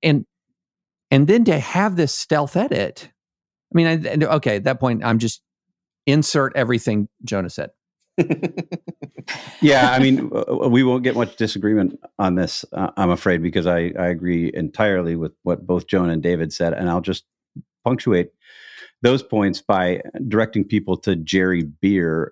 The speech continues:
Speaker 2: who's a frequent Dispatch contributor,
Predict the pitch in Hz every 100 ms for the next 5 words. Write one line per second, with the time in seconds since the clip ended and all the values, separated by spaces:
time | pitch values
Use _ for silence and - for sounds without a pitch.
0 | 92 95 82 85 - 98 - 82 - 95
1 | - - 90 80 - - - _ - 98
2 | - 113 98 87 80 85